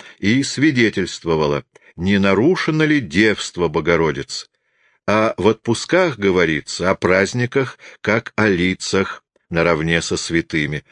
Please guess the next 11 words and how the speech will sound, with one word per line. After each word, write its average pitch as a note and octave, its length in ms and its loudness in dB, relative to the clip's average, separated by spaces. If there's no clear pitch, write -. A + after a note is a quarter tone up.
например, F#2 540 0
молитвами F#2+ 680 0
Пречистая F#2+ 840 0
Твоей E2 480 0
Матери, C3+ 600 -2
честнаго G#2 760 0
Ея D#2+ 580 0
Благовещения G2+ 1200 0
или A2+ 360 0
честнаго F2+ 1000 0
Успения C#2+ 720 -4